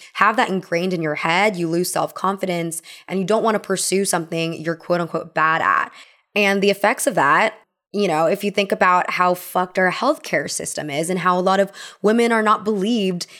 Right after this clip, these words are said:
in hospitals when they say that they're feeling pain, it's because there are not enough women doctors. And it's a cycle. And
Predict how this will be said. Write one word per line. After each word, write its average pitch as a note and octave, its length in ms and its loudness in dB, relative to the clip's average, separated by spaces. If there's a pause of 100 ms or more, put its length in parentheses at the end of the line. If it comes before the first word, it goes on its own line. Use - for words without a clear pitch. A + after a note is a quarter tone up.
in G3+ 220 0
hospitals F#3 640 2
when F3+ 120 0
they F3 100 0
say F3 280 0
that F3 140 0
they're F3 120 0
feeling D#3+ 340 -4
pain, B3 640 0 (480)
it's A#3+ 240 0
because A3 400 2
there A3 160 4
are G#3+ 60 2
not F#3+ 200 4
enough F3+ 440 0 (100)
women F3+ 320 2
doctors. - 680 -4 (180)
And B3+ 200 4
it's A#3+ 100 0
a A#3+ 80 0
cycle. F3+ 460 2
And F#3 260 -4